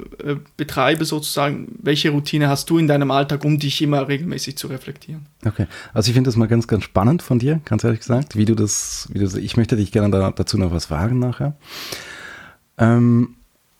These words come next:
Speaker 2: wie macht das? Ich, ich höre hier sehr auf mein Gefühl. Welches, welches Gefühl kommt? Was, also wie, ich,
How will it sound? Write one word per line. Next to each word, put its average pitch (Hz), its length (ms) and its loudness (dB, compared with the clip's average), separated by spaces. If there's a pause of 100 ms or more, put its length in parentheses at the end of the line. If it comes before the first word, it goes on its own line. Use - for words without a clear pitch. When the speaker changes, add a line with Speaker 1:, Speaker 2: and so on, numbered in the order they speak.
(680)
Speaker 2:
wie 127 140 6
macht 143 240 2
das? 85 160 2
Ich, - 260 0
ich - 180 -4
höre 120 120 4
hier 113 180 2
sehr 107 220 2
auf 98 120 -6
mein 101 120 4
Gefühl. 71 440 -4 (840)
Welches, 104 560 0
welches 98 300 0
Gefühl 92 500 0 (100)
kommt? 73 460 -4
Was, - 340 0
also 90 380 2
wie, 101 160 0
ich, - 440 -8